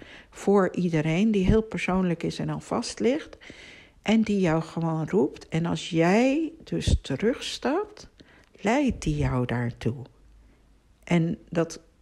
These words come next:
hoe dat gebeurt is altijd heel wonderbaarlijk, maar dat is dus een wonder en dat begint ook met een wedergeboorte. Dus de herkenning van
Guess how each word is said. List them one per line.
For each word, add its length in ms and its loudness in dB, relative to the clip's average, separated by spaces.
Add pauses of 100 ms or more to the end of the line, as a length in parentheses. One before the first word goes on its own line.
(100)
hoe 260 0
dat 200 2
gebeurt 400 -2
is 140 -6
altijd 380 -4
heel 320 -2
wonderbaarlijk, 920 -2 (380)
maar 140 0
dat 260 0
is 260 4
dus 180 0
een 160 0
wonder 640 0
en 140 -2
dat 240 -6
begint 600 -6
ook 300 -2
met 260 -4
een 200 -4
wedergeboorte. 1120 -4 (640)
Dus 200 -10
de 100 -2
herkenning 840 0 (1000)
van 560 -4